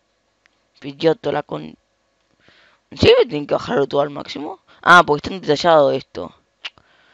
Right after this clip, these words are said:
Ah, y bueno, ahora sí, uf, perfecto. Perfecto. Ahora sí anda mejor y bueno. Y bueno, era eso, que muy pron-,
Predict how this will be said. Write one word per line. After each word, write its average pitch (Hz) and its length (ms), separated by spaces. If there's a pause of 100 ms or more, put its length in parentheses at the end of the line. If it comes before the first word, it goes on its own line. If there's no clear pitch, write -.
(520)
Ah, 151 840 (260)
y 143 100
bueno, 135 360 (640)
ahora 143 240
sí, 135 460
uf, - 120 (440)
perfecto. - 420 (1160)
Perfecto. 151 580 (800)
Ahora 139 140
sí 143 80
anda 131 160
mejor 147 260
y 143 60
bueno. - 160 (1300)
Y 175 460
bueno, 175 340
era 175 300
eso, 160 440
que 139 440 (760)
muy 156 160
pron-, 160 280